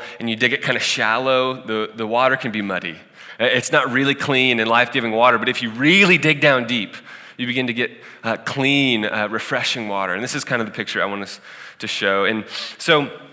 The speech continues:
instead of entering into the story and thinking about, "Okay, um, what, what is my burning bush moment?" and, and sort of putting ourselves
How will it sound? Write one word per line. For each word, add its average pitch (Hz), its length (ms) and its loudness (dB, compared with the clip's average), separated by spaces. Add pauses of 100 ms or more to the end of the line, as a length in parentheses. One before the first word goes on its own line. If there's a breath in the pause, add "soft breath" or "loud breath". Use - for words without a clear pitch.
(400)
instead 208 360 4
of 180 180 4
entering 180 360 4
into 170 140 2
the 131 120 -2
story 139 680 -2 (240 loud breath)
and 123 260 -2
thinking 147 320 -2
about, 123 280 2
"Okay, 101 360 0 (240 loud breath)
um, 110 360 -2
what, 156 360 0
what 160 120 -2
is 139 80 -6
my 139 100 0
burning 139 240 -2
bush 131 200 -4
moment?" 127 340 0
and, 117 100 -2
and 113 260 -4
sort 190 220 -4
of - 100 -10
putting 156 300 -2
ourselves 113 640 0